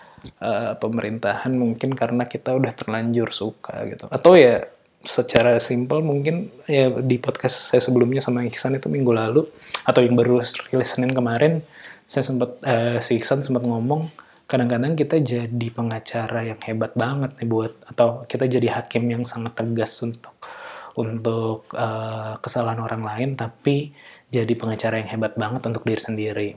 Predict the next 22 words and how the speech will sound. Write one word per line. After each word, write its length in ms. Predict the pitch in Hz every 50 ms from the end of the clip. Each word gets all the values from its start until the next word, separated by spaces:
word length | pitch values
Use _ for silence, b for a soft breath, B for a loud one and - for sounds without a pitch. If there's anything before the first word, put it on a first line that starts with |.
| 113 101 -
Kadang-kadang 480 | - 117 117 117 117 110 127 147 156
mungkin 480 | 156 127 127 120 - - 151 151 156 151 -
itu 160 | 117 - - 147
bisa 240 | 147 135 - 120
diperluas, 640 | 120 117 - - - - - - 120 120 139 - -
jadi 400 | 131 117 110 113 135 147 143 143
kita 240 | - 135 - 139 123
jadi 160 | 120 117 120 113 -
hakim 240 | - - 123 113 110
yang 80 | 110
tegas 320 | 113 113 113 113 113 - - -
untuk 320 | 113 113 117 - 113 - -
kelompok 400 | 110 107 110 107 110 - - -
yang 160 | 113 110 107
lain, 400 | 101 - 110 110 113 139 143 143 139 - B B B B B B B B B B B
tapi 640 | - 113 104 - - - 151 151 147 147 151 - -
jadi 640 | - 143 123 113 113 113 113 113 113 120 113 113
pengacara 800 | - 127 120 110 107 107 107 - 117 113 107 107 123 120 117 117
atau, 240 | - 117 113 117 120
eh, 640 | 131 - 120 117 113 110 110 110 113 113 113 110 - - _ B B B B B B B B -
pengacara 320 | 120 113 113 - 117 117 117 113
yang 80 | 104